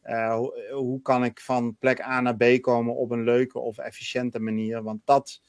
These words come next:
weet die game wel te bieden. Dus check even xbox nederland punt N L en dan, eh, kun je meer over de game te weten komen. Niels, we hebben, jullie hebben hem niet gespeeld, toch, mannen?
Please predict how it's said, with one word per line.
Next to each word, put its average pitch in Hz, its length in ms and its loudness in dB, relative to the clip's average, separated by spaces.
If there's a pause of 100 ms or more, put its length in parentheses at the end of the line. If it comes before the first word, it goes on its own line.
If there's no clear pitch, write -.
(180)
weet 123 240 0
die 117 200 -4
game 110 140 -4
wel 117 220 2
te 117 120 -10
bieden. 107 340 -4
Dus 101 260 -12
check 143 300 0
even 117 420 -4
xbox 107 240 -14
nederland 113 280 -6
punt 110 260 -8
N 104 80 -8
L 104 240 -2 (480)
en 107 180 -6
dan, 95 320 -6
eh, 92 120 -10 (360)
kun 139 100 0
je 131 80 2
meer 123 180 2
over 104 160 0
de 95 80 -10
game 101 160 -6
te 98 120 -18
weten 104 200 -14
komen. 64 300 -14 (540)
Niels, 156 300 2
we 135 260 2
hebben, 151 300 6
jullie 143 160 4
hebben 139 240 4
hem 135 80 -2
niet 135 120 0
gespeeld, - 280 0
toch, 117 140 -4
mannen? 113 320 -6